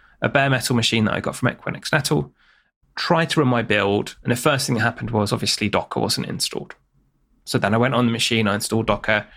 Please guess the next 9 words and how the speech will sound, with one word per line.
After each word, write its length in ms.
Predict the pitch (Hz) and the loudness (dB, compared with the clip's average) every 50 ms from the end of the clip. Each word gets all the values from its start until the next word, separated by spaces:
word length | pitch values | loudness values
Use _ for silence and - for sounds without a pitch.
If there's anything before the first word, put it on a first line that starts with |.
| - - - - | -20 -14 -4 0
ran 160 | 127 120 117 | 0 2 2
the 60 | 113 | 2
build 220 | 107 110 110 110 104 | 2 2 2 2 2
again, 380 | 98 98 95 95 98 101 - - - - - - - - - | 2 2 2 2 0 -2 -4 -8 -16 -20 -20 -20 -14 -4 0
and 160 | 120 123 117 | 2 2 2
then 140 | 110 104 104 | 2 0 0
kubectl 420 | - - 113 - - 101 101 - | -2 -2 -2 -2 -2 -4 -4 -4
wasn't 280 | - 92 - - - - | -6 -6 -8 -8 -8 -8
installed. 420 | - - - - - - - - | -8 -8 -6 -8 -10 -12 -12 -16